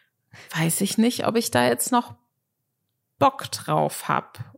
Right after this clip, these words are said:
Und, ähm, das ist natürlich dann, ja, nee, weiß ich, ich, ich verstehe überhaupt nicht, was das soll. Also ich finde, ich, für mich fühlt sich's gerade an, als würde man jemandem dabei zugucken, wie er sich willentlich selbst anzündet.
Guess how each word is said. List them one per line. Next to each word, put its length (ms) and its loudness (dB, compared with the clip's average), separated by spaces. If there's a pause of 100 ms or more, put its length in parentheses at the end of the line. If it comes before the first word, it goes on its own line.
Und, 720 2
ähm, 640 4 (1900)
das 220 2
ist 160 0
natürlich 580 4
dann, 600 4 (800)
ja, 260 6
nee, 280 4
weiß 220 4
ich, 140 2
ich, 220 -2
ich 140 -4
verstehe 420 0
überhaupt 360 2
nicht, 160 -4
was 120 0
das 200 0
soll. 300 6
Also 200 4
ich 100 -2
finde, 320 4 (500)
ich, 220 -6
für 160 4
mich 260 4
fühlt 240 2
sich's 200 -2
gerade 380 6
an, 320 4
als 240 2
würde 180 6
man 160 8
jemandem 540 6
dabei 260 6
zugucken, 680 2
wie 120 6
er 140 8
sich 300 0
willentlich 580 4
selbst 500 2
anzündet. 1120 2